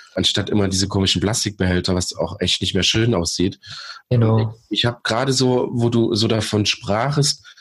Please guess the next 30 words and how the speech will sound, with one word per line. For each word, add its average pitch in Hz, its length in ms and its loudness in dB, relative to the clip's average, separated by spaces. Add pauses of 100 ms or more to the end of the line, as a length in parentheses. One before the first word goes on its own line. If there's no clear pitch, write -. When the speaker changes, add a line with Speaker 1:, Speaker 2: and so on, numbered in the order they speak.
(160)
Speaker 1:
sprachest, - 920 -2 (340)
Speaker 2:
<laughs> - 100 -4
Speaker 1:
ähm, 110 420 2 (1080)
so 120 160 2
mir 120 180 4
überlegt, 123 500 2
es - 160 0
hat 131 180 0
natürlich 127 360 2
noch 123 100 2
einen 120 100 2
Vorteil, 131 500 0
was, 117 300 0 (440)
wenn 117 180 0
du 117 100 4
dann 104 180 2
doch 135 180 0
irgendwann 113 380 2
mal 101 100 2
Dreck 143 280 -4
drin 104 200 2
hast 101 300 0
oder, 101 360 0
oder 101 440 0
irgendwas 110 500 0
Ekliges 110 360 0
sch-, - 240 -2
schwimmt 107 360 -2
drin 98 120 0
rum, 101 260 0